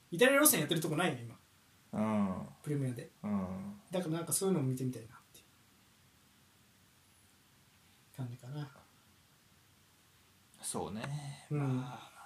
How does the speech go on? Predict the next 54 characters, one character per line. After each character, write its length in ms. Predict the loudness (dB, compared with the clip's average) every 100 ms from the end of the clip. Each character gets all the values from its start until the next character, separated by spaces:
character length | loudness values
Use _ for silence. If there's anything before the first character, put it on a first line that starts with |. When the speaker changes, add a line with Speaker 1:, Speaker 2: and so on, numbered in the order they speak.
| -20 -20 -20 -20 -20 -18 -12
Speaker 2:
ど 400 | -8 -2 0 2
う 40 |
動 100 | 2
い 40 | 2
て 100 | 0
い 80 |
く 120 | -2 -4
か、 140 | -4 -6 -10 -12
ス 120 | -6
パ 100 | -4
ー 80 | -2
ズ 80 |
が。 100 | -4 -6 -12 -14 -20 -20 -20 -4
Speaker 1:
い 60 | 4
や 280 | 8 10 10
ー、 20 |
あ 60 | 8
と 60 |
や 60 | 4
っ 40 |
ぱ 120 | 4
ケ 140 | 6 8
イ 80 | 10
ン 60 |
か 100 | 8
な。 100 | 4 -2 -10 -20 -10
Speaker 2:
う 60 | -4
ん。 320 | 0 2 0 -2
Speaker 1:
シ 200 | 2 6
ー 20 |
ズ 80 | 6
ン 60 | 8
終 100 | 8
わ 80 | 8
り 80 |
も 140 | 6 2
含 260 | -2 -2
め 60 | 0
て 80 | -2
ね、 160 | -4 -6
ケ 80 | -2
イ 40 | -2
ン 40 |
の 60 | -2
去 260 | -4 -4
就 40 | -2
に 80 | 0
も 180 | -2 -6 -20 -20 -20 -20 -20 -12
注 160 | -6 -4
目 140 | -2
し 140 | -2 0
ま 140 | 0
す 160 | 0 -2
か。 240 | -6